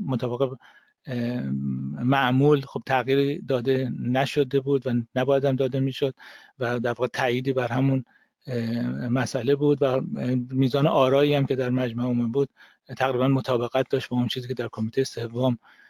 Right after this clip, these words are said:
اه، تصویب شده بود. بنابراین این از این نظر اهمیت داره که خب مجدداً این تصویب شد، ولی، ولی این، اه، م-، مسائل اخیر خیلی در اون منعکس، اه، نشده، طبعاً برای اینکه خب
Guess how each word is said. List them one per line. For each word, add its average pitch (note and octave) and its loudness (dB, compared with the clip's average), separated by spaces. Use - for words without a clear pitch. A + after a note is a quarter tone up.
اه، A2+ -6
تصویب A#2 -4
شده G#2+ -6
بود. G2 -16
بنابراین B2+ 0
این D3 4
از C3 -2
این C#3+ 6
نظر C#3 4
اهمیت C3 2
داره C#3 2
که C3 -6
خب B2 -2
مجدداً B2+ -2
این C3 2
تصویب - -4
شد، C#3+ -2
ولی، C3+ 2
ولی B2+ 0
این، C3+ 2
اه، B2+ -2
م-، C3 -2
مسائل B2+ 2
اخیر C3+ 0
خیلی B2+ -2
در B2+ 2
اون C3 4
منعکس، C3 0
اه، B2 -2
نشده، A#2+ 2
طبعاً B2+ -2
برای A#2+ -4
اینکه A#2+ -2
خب A#2+ -4